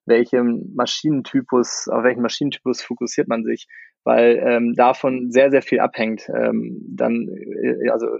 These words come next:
davon hängt halt ab, in welchen Industrien man unterwegs ist, in welche, welche Kunden, wie die Kunden aussehen, äh, wie, wie das, wie die, wie die User-Persona sind. Und das ist eine, eine unserer aktuellen größten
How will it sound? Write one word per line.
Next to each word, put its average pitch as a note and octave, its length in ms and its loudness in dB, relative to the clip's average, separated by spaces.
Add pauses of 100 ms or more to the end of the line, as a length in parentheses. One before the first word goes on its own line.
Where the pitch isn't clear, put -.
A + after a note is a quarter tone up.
davon A#2 260 -2
hängt A#2+ 140 -6
halt A#2 120 -2
ab, - 140 0
in A#2+ 80 -4
welchen A#2+ 320 2
Industrien B2 440 -2
man C3 100 2
unterwegs A#2+ 500 0
ist, A#2 140 -8
in B2 80 -14
welche, A#2+ 300 0 (420)
welche A2 220 0
Kunden, B2+ 500 -2
wie A#2+ 80 0
die A#2 80 0
Kunden C#3 320 -2
aussehen, A#2+ 680 2
äh, A2+ 200 -4
wie, A2+ 360 -2 (300)
wie A#2 120 -4
das, A#2 420 -10
wie A#2 100 -4
die, A2+ 300 -4
wie A#2 120 -4
die A2+ 220 0
User-Persona A#2+ 680 2
sind. A#2 240 -4 (500)
Und A#2 220 2
das A#2+ 180 2
ist C3 160 -2
eine, A#2+ 460 4
eine A#2 180 2
unserer A2+ 440 0
aktuellen A2+ 640 -4
größten B2 520 0